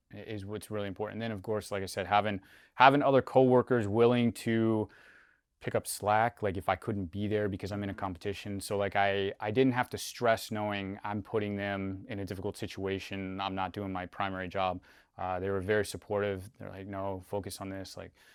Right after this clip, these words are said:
Speaker 1: keep your mind focused on the actual competition."
Speaker 2: Well, yeah, and you s-, I mean, you still went pretty far, like, both times, right? I mean, I
Speaker 1: Right.
Speaker 2: feel like th-,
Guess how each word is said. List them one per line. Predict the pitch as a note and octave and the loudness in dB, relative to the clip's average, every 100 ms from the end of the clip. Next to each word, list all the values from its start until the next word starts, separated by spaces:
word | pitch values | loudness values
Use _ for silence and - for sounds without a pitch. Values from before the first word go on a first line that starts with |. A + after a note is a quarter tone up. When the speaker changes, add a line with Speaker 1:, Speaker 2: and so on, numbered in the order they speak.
| _ _ | _ _
Speaker 1:
keep | - A2+ | -4 -2
your | A2 | 0
mind | G#2 G2 F#2+ F2 | 4 4 4 0
focused | G2 F#2+ - | -4 -4 -8
on | F#2 F2+ F2+ - | -8 -8 -10 -6
the | |
actual | F#2+ F2+ F#2 | -6 -6 -12
competition." | G2 E2+ - - - - _ | -12 -12 -16 -20 -20 -20 _
Speaker 2:
Well, | - | 0
yeah, | D#3+ | 2
and | C3 | 2
you | F3 | 2
s-, | - | -2
I | - | -2
mean, | F3 | -2
you | A3 | -2
still | - F3 | 2 2
went | C3+ A2+ | 2 0
pretty | D3 B2 | -2 -2
far, | - D3 A#2 | 4 6 6
like, | F#2+ G2+ B2+ | 2 -4 2
both | B2+ C3+ - | 4 4 -4
times, | - G2+ G#2+ - - - | -6 0 0 -2 -6 2
right? | G#2 G#2 | 4 4
I | |
mean, | A2 G#2 | 0 -2
I | |
Speaker 1:
Right. | G#2+ | -2
Speaker 2:
feel | C#3 | 0
like | B2+ A2 - | 2 2 0
th-, | A#2+ | -10